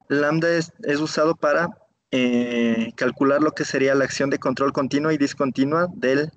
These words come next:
S M C, del control en modo deslizante. Eh, y aquí hago una acotación. La acción de control continua lo que hace es mantener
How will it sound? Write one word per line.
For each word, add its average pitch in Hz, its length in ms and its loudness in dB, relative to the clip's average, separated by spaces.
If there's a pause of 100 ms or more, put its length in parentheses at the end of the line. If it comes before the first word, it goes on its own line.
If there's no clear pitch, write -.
(600)
S 131 260 -2
M 139 200 0
C, 139 360 -2
del 123 180 0
control 131 280 -2
en 131 60 0
modo 131 260 4
deslizante. 156 640 -2 (800)
Eh, 135 500 2 (320)
y 143 200 4
aquí 156 280 2
hago 165 200 2
una 160 140 0
acotación. 170 680 -2
La 139 480 0
acción 147 420 -2
de 196 80 2
control 160 360 -2
continua 170 420 -2
lo 165 140 0
que 147 120 0
hace 151 300 0
es 151 100 -4
mantener 156 800 0